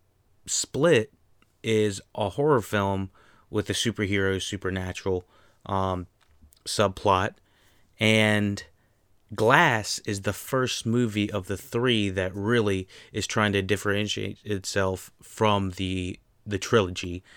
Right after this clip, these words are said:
of being a quote-unquote superhero movie.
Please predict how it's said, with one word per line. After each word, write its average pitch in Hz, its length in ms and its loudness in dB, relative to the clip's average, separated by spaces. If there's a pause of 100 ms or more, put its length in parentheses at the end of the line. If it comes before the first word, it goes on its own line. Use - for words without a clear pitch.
(200)
of 92 240 -2
being 95 440 0 (240)
a 98 100 -8
quote-unquote 95 640 2
superhero 90 840 -4
movie. 90 460 -4